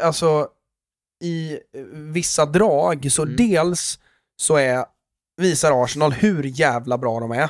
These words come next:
Speaker 2: Oh, ja.
Speaker 1: De är
Speaker 2: De
Speaker 1: jättebra,
Speaker 2: är
Speaker 1: alltså.
Speaker 2: väldigt bra.
Speaker 1: Eh,
Speaker 2: Giftiga på många, alla offensiva positioner tycker de är väldigt giftiga. Alltså, som sagt, Martinelli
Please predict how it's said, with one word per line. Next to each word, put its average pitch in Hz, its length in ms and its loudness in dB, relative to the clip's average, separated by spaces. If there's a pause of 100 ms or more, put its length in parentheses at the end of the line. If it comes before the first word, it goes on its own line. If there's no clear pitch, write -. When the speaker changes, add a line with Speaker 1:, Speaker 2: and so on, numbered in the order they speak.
(140)
Speaker 2:
Oh, 147 240 6
ja. 147 60 2
Speaker 1:
De 147 120 2
är 180 40 2
Speaker 2:
De 135 100 -2
Speaker 1:
jättebra, 143 800 -4
Speaker 2:
är 180 60 6
Speaker 1:
alltså. 180 120 2 (120)
Speaker 2:
väldigt 165 240 -2
bra. 135 240 0 (480)
Speaker 1:
Eh, 135 500 2
Speaker 2:
Giftiga 160 680 -2
på 151 100 -10
många, 147 460 -4
alla 135 420 2
offensiva 139 760 -4
positioner 139 520 -6
tycker 127 280 -8
de 120 100 -6
är 120 40 -8
väldigt 120 600 -4
giftiga. 127 400 -6
Alltså, 127 240 -4 (720)
som 135 80 -6
sagt, 139 140 4
Martinelli 135 600 0